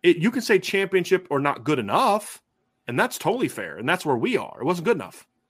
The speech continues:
It wasn't good enough. It was not good enough for the standard that was set by previous coordinators, but more so because you, to be a championship defense. The job he did this year was not nearly as good as the job that, to me,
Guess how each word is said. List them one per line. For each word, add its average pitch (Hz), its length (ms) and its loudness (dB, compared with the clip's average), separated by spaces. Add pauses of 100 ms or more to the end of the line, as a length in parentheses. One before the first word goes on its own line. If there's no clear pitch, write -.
It 139 60 -12
wasn't 190 180 -2
good 214 100 2
enough. 117 320 -8 (140)
It 147 60 -4
was 156 180 0
not 196 180 0
good 233 140 0
enough 180 300 0 (340)
for 147 100 -4
the 131 80 -2
standard 175 420 -6
that 131 140 -4
was 135 140 -8
set 170 340 -4
by 117 200 -2
previous 180 400 -2
coordinators, 165 440 -6
but 123 140 -2
more 170 240 -2
so 120 400 -2 (300)
because 143 300 -2
you, 135 100 -8 (160)
to 139 80 -6
be 127 120 -2
a 120 40 0
championship 123 480 -8
defense. - 560 -12 (720)
The 135 100 0
job 139 380 0
he 208 100 -2
did 180 200 4
this 160 200 -2
year 160 100 0
was 123 140 0
not 131 160 -2
nearly 160 260 0
as 127 120 -6
good 135 120 0
as 123 100 -2
the 120 60 -8
job 113 420 -2 (420)
that, 123 260 0
to 127 100 -6
me, 123 500 -2